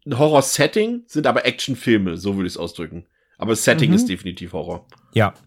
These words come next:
Speaker 2: Ja.
Speaker 3: kann man so
Speaker 2: Ja. So
Speaker 3: sagen,
Speaker 2: kann man's
Speaker 3: ja.
Speaker 2: gut beschreiben.
Speaker 3: Aber der Film hat jetzt wirklich keine Szene oder vielleicht eine oder
Speaker 1: Die
Speaker 3: so.
Speaker 1: erste halt.
Speaker 3: Ja, aber auch selbst da. Also ich meine, ich meine, wenn ich, ich rede
Speaker 1: Bis
Speaker 3: jetzt
Speaker 1: Blade
Speaker 3: wirklich,
Speaker 1: kommt. <laughs>
Speaker 3: ich rede jetzt wirklich von, von, von Mikroszenen.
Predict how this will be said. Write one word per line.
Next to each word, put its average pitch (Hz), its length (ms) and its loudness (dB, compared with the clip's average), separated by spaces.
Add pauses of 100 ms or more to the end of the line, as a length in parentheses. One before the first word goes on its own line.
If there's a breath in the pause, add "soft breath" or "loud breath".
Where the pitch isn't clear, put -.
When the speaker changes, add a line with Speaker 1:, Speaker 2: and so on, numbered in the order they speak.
(160)
Speaker 2:
Ja. 131 140 -10
Speaker 3:
kann 123 120 2
man 123 80 6
so 120 80 6
Speaker 2:
Ja. 95 60 2
So - 20 -2
Speaker 3:
sagen, 95 160 2
Speaker 2:
kann 240 100 2
man's 196 120 2
Speaker 3:
ja. - 40 -2
Speaker 2:
gut 165 120 -4
beschreiben. 131 340 -2
Speaker 3:
Aber 120 80 6
der 127 100 6
Film 143 220 4
hat 135 80 2
jetzt 131 160 -2
wirklich 123 240 0
keine 139 400 2
Szene 123 600 2
oder 107 140 -2
vielleicht 120 280 -2
eine 120 340 2
oder 101 100 0
Speaker 1:
Die 95 60 4
Speaker 3:
so. 170 60 6
Speaker 1:
erste 104 240 2
halt. 82 260 -6 (1300)
Speaker 3:
Ja, 123 320 0
aber 165 140 4
auch 160 80 2
selbst 147 400 4
da. 127 340 4
Also 110 220 2
ich 135 100 2
meine, 151 220 4
ich 147 100 2
meine, 147 200 6 (260 loud breath)
wenn 139 120 2
ich, 165 200 2
ich - 160 -2
rede 160 120 6
Speaker 1:
Bis 170 80 6
Speaker 3:
jetzt 120 100 0
Speaker 1:
Blade 143 140 8
Speaker 3:
wirklich, 170 180 4
Speaker 1:
kommt. 95 260 2 (220)
<laughs> - 180 -2
Speaker 3:
ich 123 220 2
rede 165 160 4
jetzt 151 180 2
wirklich 175 320 4
von, 135 400 2
von, 127 480 0
von 123 540 0
Mikroszenen. 107 960 2